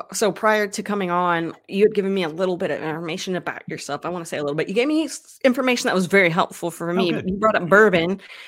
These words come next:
Speaker 1: Why bourbon? Why do you, why are you a fan of bourbon?
Speaker 2: <sighs> You know, I,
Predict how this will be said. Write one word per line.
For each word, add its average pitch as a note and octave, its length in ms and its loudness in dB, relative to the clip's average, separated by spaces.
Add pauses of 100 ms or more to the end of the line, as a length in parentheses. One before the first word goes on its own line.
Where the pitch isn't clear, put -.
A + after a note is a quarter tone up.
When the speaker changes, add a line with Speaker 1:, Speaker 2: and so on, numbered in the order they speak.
(160)
Speaker 1:
Why F#3+ 280 4
bourbon? G3 380 6
Why F3+ 140 6
do G3+ 80 2
you, F#3+ 260 6
why F3 240 4
are G3+ 100 4
you G3 200 2
a F3 40 -4
fan F3+ 220 -4
of F3 140 -10
bourbon? D#3 460 -4
Speaker 2:
<sighs> - 60 -10 (300)
You D3 120 0
know, F#3+ 260 0
I, C3+ 160 2